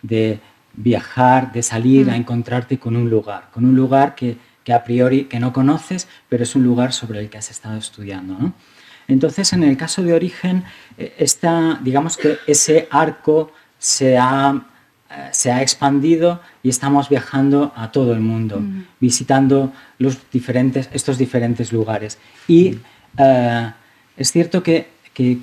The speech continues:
Speaker 1: que cada uno de estos lugares es, viajamos a Asia y viajamos un poco con la inquietud de que,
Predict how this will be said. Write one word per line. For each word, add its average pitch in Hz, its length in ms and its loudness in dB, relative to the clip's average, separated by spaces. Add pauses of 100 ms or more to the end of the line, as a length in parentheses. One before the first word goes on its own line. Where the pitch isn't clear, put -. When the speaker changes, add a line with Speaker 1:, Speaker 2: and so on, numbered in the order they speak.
(160)
Speaker 1:
que 117 360 0 (760)
cada 151 220 4
uno 151 180 4
de 135 80 0
estos 131 300 -6
lugares 120 340 -2
es, - 140 -14 (440)
viajamos 139 460 0
a 147 140 2
Asia 160 400 -2 (260)
y 165 100 -4
viajamos 208 440 -2
un 196 60 0
poco 214 200 0
con 185 140 -4
la 160 80 -2
inquietud 143 420 0
de 147 140 2
que, 185 240 -4